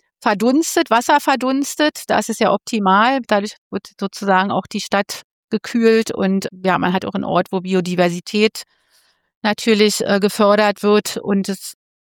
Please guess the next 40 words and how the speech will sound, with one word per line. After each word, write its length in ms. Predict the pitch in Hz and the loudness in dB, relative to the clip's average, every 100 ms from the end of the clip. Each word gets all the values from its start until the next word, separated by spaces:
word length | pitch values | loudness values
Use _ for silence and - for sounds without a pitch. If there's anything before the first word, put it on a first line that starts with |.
| _ | _
ja, 300 | 185 175 147 _ _ _ _ - | -2 0 -2 _ _ _ _ -2
man 180 | 180 | 0
es 120 | 180 - | 0 -2
im 100 | 190 | -4
Prinzip 380 | 185 - 185 - - | -6 -6 -10 -10 -6
dann 160 | - 165 | -4 -2
auch, 320 | 165 175 - - - _ | -2 -4 -8 -20 -20 _
äh, 80 | - - _ | -20 -20 _
ja, 220 | - 180 | -2 -2
im 140 | 170 180 | 0 0
Sinne 220 | 185 185 | 0 2
von 180 | 196 175 | 0 0
Ökosystemleistung 1080 | 214 220 180 185 - 196 175 175 - 175 170 | 0 0 0 -4 0 0 0 -2 -2 -4 0
ja 220 | 170 175 | 0 0
vielfältig 720 | - 196 - 185 196 185 - _ _ _ _ - | -2 -4 2 0 0 -6 -6 _ _ _ _ -2
bewirtschaften 720 | 226 190 226 - 170 - 202 | 0 2 2 2 -2 -2 -8
kann. 320 | 185 175 175 175 _ _ _ | -4 -4 -4 -8 _ _ _
Und 180 | - 185 | -8 -4
dieses 260 | 269 294 - | 0 0 4
Schilfgebiet 560 | 294 320 311 277 294 | 2 2 -2 -2 0
ist 140 | 233 - | 0 -2
alles 260 | 233 262 | 0 0
in 140 | - 233 | 0 0
Beton 400 | 233 269 277 330 | 0 0 0 0
gebaut. 480 | 302 302 359 403 | 0 0 0 -2
Also 180 | - 226 | -2 -2
das 140 | 220 240 | -2 -4
hat 120 | - | 0
man 140 | 240 | 0
damals, 480 | 214 214 233 240 - | 2 2 2 0 -6
das 160 | 214 208 | -6 0
war 80 | |
ja 80 | 208 | 0
die 120 | 214 | 0
erste 280 | 170 208 - | -2 -2 -4
Pflanzenkläranlage 1000 | - 202 233 - 285 285 269 269 269 277 | -4 -2 -2 -6 -4 -2 0 2 2 0
in 80 | 277 | -2
den 100 | 247 | -4
achtziger 320 | 240 - 269 | -4 -2 0
Jahren. 360 | 254 233 240 | 2 2 2